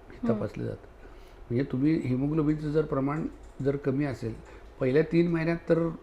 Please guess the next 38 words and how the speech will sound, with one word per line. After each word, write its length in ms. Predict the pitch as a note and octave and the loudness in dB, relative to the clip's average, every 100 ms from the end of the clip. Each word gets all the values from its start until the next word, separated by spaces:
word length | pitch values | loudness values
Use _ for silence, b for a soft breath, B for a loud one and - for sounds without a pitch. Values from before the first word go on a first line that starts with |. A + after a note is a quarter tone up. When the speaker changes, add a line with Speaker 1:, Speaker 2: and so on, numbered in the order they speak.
| - | -10
Speaker 1:
म्हणजे 280 | D3+ D3+ D#3 | -2 0 2
बऱ्याच 440 | C#3+ C3+ C#3 D#3 - - | 2 2 0 -2 -10 -10
म-, 300 | B3 D3 C#3+ | -6 -2 0
म्हणजे 340 | C#3+ C#3 C#3 | 0 2 0
मुलींना 500 | C#3+ C3+ C3+ C3 C#3 D#3 B B B B B - - - - - - | 0 2 0 0 -4 -6 B B B B B -18 -20 -20 -20 -14 -6
नॉशिया 420 | C3+ B2 - C3 | 0 0 2 2
असतो, 320 | B2 - B2+ | 2 -2 -2
व्हॉमिटिंग 420 | B2+ B2 B2+ C3 B2 | 0 2 0 -2 0
असते, 180 | - | 2
Speaker 2:
हो. 80 | B2 | 2
Speaker 1:
मळमळ 380 | B2+ B2 A#2+ B2+ | 4 4 2 2
असते, 300 | A#2+ - A#2+ | 0 -2 -4
उलट्या 360 | B2 A#2+ A#2 B2 | -2 0 2 2
होतात, 260 | A2+ A#2+ A#2+ | 2 -2 0
ह्या 100 | A#2 | -2
सगळ्या 260 | B2 A2+ | -2 -2
होतात. 220 | A#2+ - A#2 - B B B | -2 -4 -12 -14 B B B
तर 60 | C#3+ | 0
त्यावेळेस 440 | C#3+ F3 G3 G3 | 4 4 4 4
तुम्ही 160 | F#3+ G3 | 2 2
उपचार 420 | F#3 D3+ F3 E3+ - - - | 0 2 0 0 -6 -6 0
तेव्हा 160 | D3+ | 2
काय 160 | D#3 D3+ | 2 0
करू 200 | D3+ C#3 | 2 0
शकत 340 | C#3 B2+ B2 | 0 -2 -4
नाही, 240 | B2+ G#2+ B2 - B B B | -2 -2 -4 -10 B B B
परंतु 280 | C#3+ E3 F#3 | 8 8 8
you 300 | G#3+ - F3 | 4 4 4
have 160 | F#3+ G3+ | 4 4
to 80 | G3+ | 2
plan 160 | E3 F3 | 6 8
it 220 | F3 - | 6 4
now. 120 | G2 - - - - C3 | -6 -10 -16 -20 -8 0
मग 120 | E3+ | 2
त्यावेळेस 320 | F3 F3+ G#3 G#3 | 6 8 8 6
तुम्ही 200 | G3 G#3+ - | 2 2 0
आहाराद्वारे 580 | C#3 F3+ F#3+ G3+ F#3 F#3+ | 4 8 8 8 4 2
तिचं 380 | F#3 E3 G3 | -2 0 0